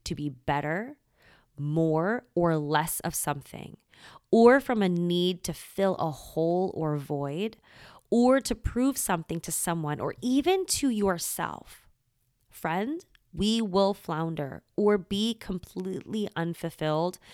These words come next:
when we achieve whatever we believe success to be in that area. If the steps we take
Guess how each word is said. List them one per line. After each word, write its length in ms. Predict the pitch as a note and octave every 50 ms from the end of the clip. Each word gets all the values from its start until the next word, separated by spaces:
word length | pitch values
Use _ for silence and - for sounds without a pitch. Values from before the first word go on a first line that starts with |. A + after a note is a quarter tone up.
| - - - -
when 360 | D#3+ D#3+ F3 F#3 F#3 F#3+ G3+
we 160 | G3+ F#3 -
achieve 540 | - F3+ - - - - D#3+ D#3+ D#3+ E3 E3+ -
whatever 640 | - D3 D#3 E3+ - - - - E3 E3 D#3+ E3+ F3
we 160 | D#3 D#3+ D#3+
believe 500 | D3 - D#3 D3 C#3 C#3+ C#3+ C#3 C#3 C#3+ -
success 720 | - - - - C#3 - - - D#3+ D3 C#3 - - -
to 100 | - -
be 440 | C3+ - F2+ F2 F2 E2 - _ _ _ -
in 180 | - C#3 C3 C3
that 180 | C3 B2 - -
area. 400 | - - - E2+ D#2+ C#2+ - - - _ _ _ _ _ _ _ _ _ _ _ _ _ _ _ _ _ _ _ _ - - - - - - -
If 180 | - F#3+ F3 -
the 80 | - F3
steps 480 | - - - - F#3+ F#3+ - - -
we 320 | E3 D3+ - F3 F3+ F#3 F#3
take 640 | - - - - C#3 C#3 D#3 E3+ _ - _ _